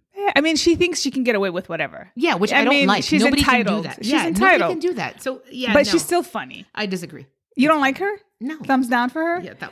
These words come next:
Speaker 1: I mean, I didn't like it. She's not my favorite, but the,
Speaker 2: Yeah.
Speaker 1: she cracks me up, though. I'm not
Speaker 2: Yeah.
Speaker 1: gonna lie. Like,
Speaker 2: I will
Speaker 1: she
Speaker 2: say, I will say, like, that first date that she went on with Ibrahim was hilarious when she was like, he was like, "Yeah, you know, we're known for blah, blah, blah, blah." But his, she's like, "I've never heard of you."
Speaker 1: <laughs> Come on, how can you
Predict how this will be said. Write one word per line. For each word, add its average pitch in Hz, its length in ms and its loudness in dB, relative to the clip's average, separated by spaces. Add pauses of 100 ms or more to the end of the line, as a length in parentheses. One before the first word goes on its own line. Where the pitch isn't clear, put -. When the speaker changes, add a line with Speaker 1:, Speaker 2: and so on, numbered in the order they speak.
(140)
Speaker 1:
I 311 120 2
mean, 349 200 -2
I 311 160 2
didn't 349 240 -4
like 277 180 0
it. - 120 -6
She's 285 120 -8
not 359 120 -2
my 339 140 0
favorite, 226 540 0
but 214 200 -4
the, 247 60 0
Speaker 2:
Yeah. 196 80 -2
Speaker 1:
she 349 100 -2
cracks 269 400 0
me 190 120 0
up, 196 220 0
though. 170 160 -8
I'm 226 160 -2
not 277 120 2
Speaker 2:
Yeah. 262 60 0
Speaker 1:
gonna 175 140 -2
lie. 175 380 2
Like, 220 120 4
Speaker 2:
I 254 180 4
will 285 160 4
Speaker 1:
she 294 100 4
Speaker 2:
say, 214 320 2
I 196 220 0
will 214 160 0
say, 202 200 -2
like, 160 240 0
that 170 160 2
first 190 260 2
date 196 140 0
that 175 140 -6
she - 80 -6
went 160 120 -6
on 165 80 -6
with 156 120 -6
Ibrahim 156 320 -4
was 151 120 -4
hilarious 143 640 0
when 160 160 0
she 175 140 -2
was 170 160 0
like, 151 360 -4
he 156 160 2
was 165 160 -2
like, 156 160 -6
"Yeah, 202 140 0
you 196 140 2
know, 196 100 2
we're 185 140 4
known 185 240 4
for 180 160 0
blah, 165 160 2
blah, 170 100 0
blah, 160 120 -2
blah." 160 260 2
But 156 100 -2
his, 151 240 -4
she's 160 160 -8
like, 160 220 -2
"I've 147 180 -2
never 156 260 -10 (120)
heard 151 140 -16
of - 60 -4
you." 302 300 2
Speaker 1:
<laughs> - 340 2 (540)
Come 427 140 -4
on, 339 60 0
how 339 120 2
can 427 180 0
you 466 120 -6